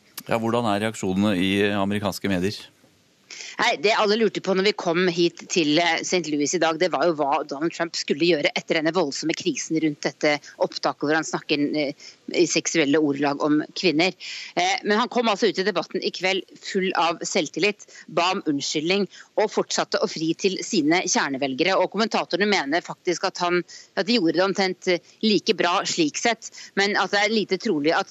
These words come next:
Speaker 2: Trump klarte å nå så mange nye velgergrupper slik han framsto i denne debatten. Han tegnet et bilde av et dystert U S A med store problemer og sa at Clinton ikke klarer å, å løse dem. Eh, men Clinton var heller ikke veldig, eh, engasjert, og hun var ikke like god som i den forrige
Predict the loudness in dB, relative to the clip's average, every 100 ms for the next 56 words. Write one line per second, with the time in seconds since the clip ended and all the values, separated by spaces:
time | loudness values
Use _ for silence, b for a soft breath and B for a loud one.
0 | -4 -2 -2 -6 -4 -2 -2 -2 0 0
1 | -2 b 0 2 2 2 2 4 4 2
2 | 2 2 2 0 0 -2 -4 -2 0 0
3 | 0 -2 0 -2 -2 -2 -4 -6 -2 2
4 | 4 4 2 0 0 -2 -2 -2 -2 -2
5 | B B -2 0 0 0 0 0 -2 0
6 | 0 0 -2 -4 -4 -6 -4 0 2 2
7 | 0 0 2 0 0 0 0 -2 0 2
8 | 2 0 0 -2 -2 -4 -4 -2 -2 0
9 | -2 -2 -2 -4 -8 -4 -2 0 2 2
10 | 2 -2 -4 -4 -4 B B B B -2
11 | 0 0 0 2 0 -2 -2 0 2 0
12 | 0 0 0 0 -2 0 2 2 0 -4
13 | -6 -2 0 2 2 2 0 2 2 2
14 | 0 0 -2 0 -2 -2 -2 0 2 2
15 | -2 -4 -2 -2 0 -4